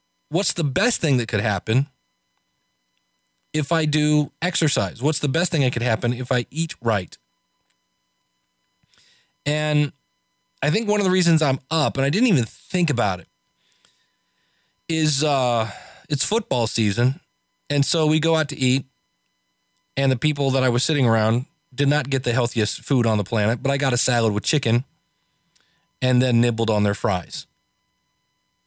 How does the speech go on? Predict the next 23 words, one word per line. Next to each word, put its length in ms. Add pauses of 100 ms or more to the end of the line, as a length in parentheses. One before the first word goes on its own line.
and 540 (180)
took 200
one, 300 (1000)
one 200
bite 220
of 80
a 80
pizza. 480 (340)
And 400 (600)
in 100
the 80
process 720
of 200
sitting 440
there 200
through 180
the 80
whole 180
game, 540 (1000)
uh, 280 (1200)
the, 560
the 320
salad 600